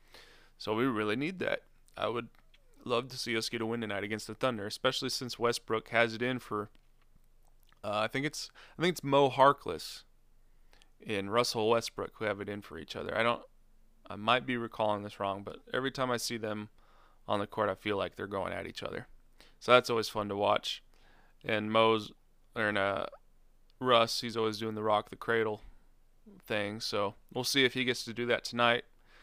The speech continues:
against the Blazers at the Moda Center. Wait, is it at the Moda Center? I don't know. Shows how much attention I paid to it.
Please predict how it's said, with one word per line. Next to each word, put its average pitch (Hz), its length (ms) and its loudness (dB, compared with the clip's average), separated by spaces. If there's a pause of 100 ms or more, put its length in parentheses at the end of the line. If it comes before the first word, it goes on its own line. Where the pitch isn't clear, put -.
(300)
against 117 280 -2
the 113 80 -8
Blazers 110 420 2
at 110 100 -4
the 113 60 -8
Moda 117 320 0
Center. 117 380 -4 (680)
Wait, 107 280 -6
is 120 100 -8
it 123 80 -6
at 131 120 -10
the - 60 -14
Moda 127 240 -8
Center? 135 300 -10 (260)
I - 160 -4
don't - 160 -8
know. - 180 -8 (340)
Shows 143 240 0
how 135 100 4
much 123 180 -2
attention 113 400 -8
I 104 60 -6
paid - 320 -10
to 110 140 -4
it. 110 120 -2